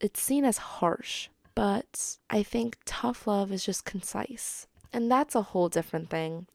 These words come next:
that I will get into. So yeah, so that is an introduction to my podcast. I don't know if I recorded this episode very well, but it went better than all the other takes that <laughs> I've recorded.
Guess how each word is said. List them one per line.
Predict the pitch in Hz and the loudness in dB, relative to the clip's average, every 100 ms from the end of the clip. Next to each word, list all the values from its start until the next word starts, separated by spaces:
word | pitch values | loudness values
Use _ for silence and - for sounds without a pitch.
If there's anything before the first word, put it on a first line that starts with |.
| - | -2
that | 196 - | 2 4
I | 180 | 4
will | 175 | 2
get | 175 - | 0 -2
into. | 165 - - 98 190 - _ _ _ 285 | -4 -4 0 0 0 -4 _ _ _ -2
So | 269 - 277 | 2 10 10
yeah, | 285 302 320 233 240 - - | 10 6 4 2 0 -12 0
so | 285 | 2
that | 240 262 285 - | 8 10 10 8
is | 294 311 269 | 8 6 4
an | - 254 | 2 4
introduction | 262 277 277 277 | 4 2 2 0
to | 262 | 2
my | 262 277 | 2 4
podcast. | - 220 254 - 196 202 226 - - - - - _ | 10 10 10 8 8 8 6 0 -10 -14 -16 -16 _
I | 247 233 233 233 233 226 | 4 6 6 4 2 2
don't | 226 240 | 2 4
know | 294 | 4
if | 330 | 6
I | 370 | 8
recorded | 302 269 247 254 277 | 6 6 6 6 6
this | 247 - | 4 4
episode | 208 269 294 277 | 2 4 4 8
very | 294 320 | 8 8
well, | 320 320 339 339 - _ - | 8 8 6 4 -8 _ 2
but | 240 240 - - - | 6 6 2 -6 8
it | 240 240 | 8 8
went | 220 247 277 | 4 2 4
better | 208 226 | 6 6
than | 214 - | 4 4
all | 190 190 | 6 6
the | 226 | 4
other | 185 196 | 2 2
takes | 190 - 180 - - | 0 -2 -2 -4 -6
that | 180 | -2
<laughs> | - | 0
I've | 175 - - - _ | 0 0 -2 -4 _
recorded. | 240 240 - 214 208 196 202 | 2 4 4 4 4 2 0